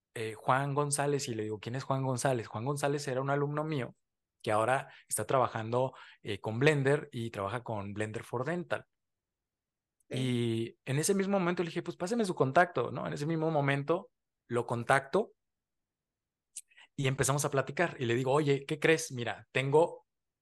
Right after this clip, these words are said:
Speaker 1: un articulador llamado Cavi que tiene, eh, dos patentes y que, bueno, es", y le, le platico todo el concepto y le digo,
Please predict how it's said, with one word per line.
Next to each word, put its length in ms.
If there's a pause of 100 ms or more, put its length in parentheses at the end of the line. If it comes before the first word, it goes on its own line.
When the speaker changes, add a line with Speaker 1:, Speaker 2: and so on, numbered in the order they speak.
(320)
Speaker 1:
un 180
articulador 720 (480)
llamado 400
Cavi 380 (420)
que 120
tiene, 600 (140)
eh, 480
dos 180
patentes 680 (300)
y 160
que, 120
bueno, 400
es", 300
y 100
le, 280
le 140
platico 520
todo 240
el 100
concepto 540
y 40
le 100
digo, 400